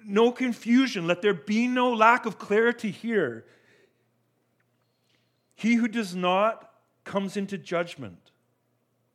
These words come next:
What Jesus is teaching and what the scriptures teaches is this, that bodily re-, bodily resurrection is the future and the reality for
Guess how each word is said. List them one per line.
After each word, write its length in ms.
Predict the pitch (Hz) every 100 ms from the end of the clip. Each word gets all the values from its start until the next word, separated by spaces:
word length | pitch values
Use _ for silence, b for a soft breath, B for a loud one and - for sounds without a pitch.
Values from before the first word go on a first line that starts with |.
| _ _ _ _ _ _ _ _ _ _ b b b b b b b _ _ _ _ _ _ _ _
What 340 | 185 151 220 -
Jesus 340 | 240 240 196
is 140 | 185
teaching 480 | - - 247 - 202
and 80 | 175
what 100 | 170
the 80 | 165
scriptures 600 | - - 247 - 220 -
teaches 420 | - 196 190 165
is 220 | 185 170
this, 200 | 190 180
that 220 | - 131 -
bodily 460 | 190 233 247 247
re-, 280 | 214 180 160 - - _ _
bodily 440 | 202 233 240 240
resurrection 920 | 226 208 190 170 147 226 - - 151 151
is 200 | 160 147
the 100 | 165
future 640 | - - 254 240 - 202
and 180 | 180 165
the 60 | 165
reality 720 | 165 160 175 214 208 196 160
for 180 | -